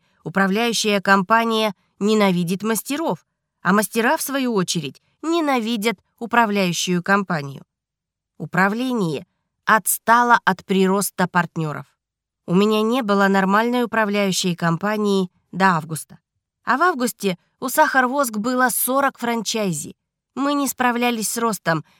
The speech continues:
я всё делала сама и начала разрываться. Закрывая старые вопросы, мы по-прежнему ничего не успевали.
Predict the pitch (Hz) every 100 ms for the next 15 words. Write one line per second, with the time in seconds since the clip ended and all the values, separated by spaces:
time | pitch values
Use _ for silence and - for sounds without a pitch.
0 | _ 247 262 - 233 233 233 220 208 220
1 | 214 233 240 220 202 185 208 208 220 202
2 | 196 175 170 175 156 151 156 _ - -
3 | - _ _ _ _ - 170 - 208 226
4 | 226 202 214 220 214 202 202 190 226 220
5 | - 143 _ _ - 254 233 226 214 247
6 | 220 233 226 226 233 262 - 254 220 214
7 | 233 220 208 - 202 180 160 147